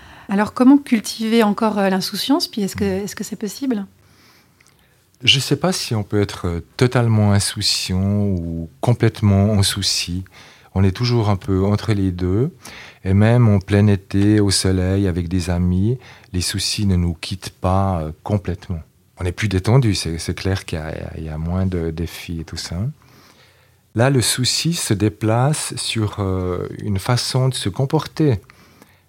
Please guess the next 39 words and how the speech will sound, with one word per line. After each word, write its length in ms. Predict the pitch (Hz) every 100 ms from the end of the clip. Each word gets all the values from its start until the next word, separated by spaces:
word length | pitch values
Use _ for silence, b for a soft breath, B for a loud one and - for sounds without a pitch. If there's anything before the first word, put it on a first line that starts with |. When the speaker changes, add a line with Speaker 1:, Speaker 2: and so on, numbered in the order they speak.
| 98
Speaker 2:
Mais 180 | 120 143
encore, 680 | 143 - 165 127 92 - -
puisque 340 | 113 - - 110 120
entre 320 | 131 - -
insouciants, 840 | 120 120 - 117 - - 104 123 190 B B B B B
je 140 | - -
pense 240 | 110 -
que 80 | 101
les 160 | 98
gens 260 | 90 107 120
vont 220 | 98 92
s'ajuster 840 | - - 107 101 135 - - 156
à 60 | 139
une 120 | 104
longueur 380 | 101 120 117 107
d'onde 440 | 92 107 131 113
commune 540 | - 101 98 95 135 117
dans 140 | 95
les 140 | 90 82
groupes, 640 | 85 80 87 107 120 -
euh, 240 | 73 73 76
dans, 220 | 82 78
dans 120 | 87
la 120 | 85
même 240 | 90 87 90
famille, 640 | 87 87 95 117 120 120
dans 120 | 95
un 180 | 85 82
groupe 260 | 85 92 90
d'amis. 480 | 85 85 98 127 127
Ils 80 |
vont 140 | 87 95
se 80 | -
trouver 260 | 113 113
dans 100 | 95
une 220 | 82 80
ambiance 560 | 87 101 85 90 107 98
qui 140 | -
leur 260 | 85 78